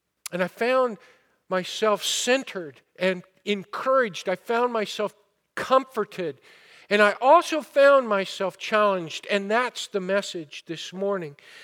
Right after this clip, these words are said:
to get back to grace, to recover grace. There are lots of ways we can talk about it. And it's important.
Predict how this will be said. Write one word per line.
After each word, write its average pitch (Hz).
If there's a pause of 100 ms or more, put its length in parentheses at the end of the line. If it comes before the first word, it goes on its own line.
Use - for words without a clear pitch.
(220)
to 208
get 220
back 226
to 202
grace, 180
to -
recover 214
grace. 156 (840)
There 196
are 196
lots 220
of 208
ways 196
we 190
can 175
talk 185
about 143
it. 131 (720)
And 220
it's 294
important. 294